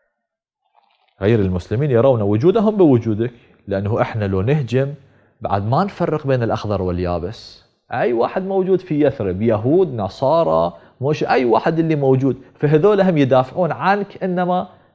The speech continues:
لإبقاء أراضيهم، فهذا هدفهم. إحنا هم ما نرحم، نأتي. وهاي طبعًا نقطة مهمة، أنه كثير من الظالمين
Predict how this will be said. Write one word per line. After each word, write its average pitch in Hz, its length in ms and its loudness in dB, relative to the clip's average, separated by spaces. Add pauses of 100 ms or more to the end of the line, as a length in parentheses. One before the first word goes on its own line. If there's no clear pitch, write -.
(400)
لإبقاء 131 1600 2
أراضيهم، 90 600 0 (1120)
فهذا 104 480 0
هدفهم. 76 400 -10 (640)
إحنا 185 300 -4
هم 165 140 -6
ما 214 100 -6
نرحم، - 400 -12 (120)
نأتي. - 400 -10 (1400)
وهاي 165 180 -4
طبعًا 175 240 -6
نقطة 160 300 -6
مهمة، 120 420 -4
أنه 92 240 -8
كثير 139 360 -2
من 110 120 -4
الظالمين 82 760 -4